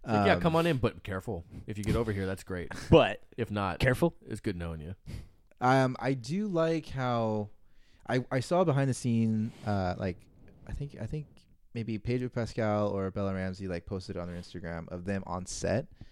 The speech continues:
Speaker 3: Mm-hmm.
Speaker 2: and it looks like they're actually, like, the backdrop. I don't know if it's an actual, like, like a,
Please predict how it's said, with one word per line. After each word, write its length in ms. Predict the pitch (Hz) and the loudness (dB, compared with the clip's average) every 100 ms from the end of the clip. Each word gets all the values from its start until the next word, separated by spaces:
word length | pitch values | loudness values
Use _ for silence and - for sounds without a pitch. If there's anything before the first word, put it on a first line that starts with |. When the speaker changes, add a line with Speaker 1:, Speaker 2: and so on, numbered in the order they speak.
| - | 6
Speaker 3:
Mm-hmm. 200 | 107 92 - | 8 8 4
Speaker 2:
and 80 | 110 | -2
it 40 | 113 | 0
looks 360 | 104 123 139 131 | 6 6 6 4
like 140 | 110 | 2
they're 100 | 110 | 2
actually, 400 | 104 104 117 110 | 2 0 -2 -2
like, 220 | 101 95 | -2 -4
the 60 | 95 | -4
backdrop. 480 | 95 95 - 123 117 | -2 -2 -2 -6 -4
I 80 | 127 | 0
don't 120 | 165 | 2
know 100 | 160 | 4
if 80 | 143 | 2
it's 120 | - | -2
an 80 | 113 | -4
actual, 500 | 101 110 - 113 107 | -4 -6 -4 -2 0
like, 400 | 95 87 - - _ - _ _ - - | -2 -4 -8 -20 _ -20 _ _ -16 -10
like 240 | 92 82 | -8 -8
a, 120 | 82 | -10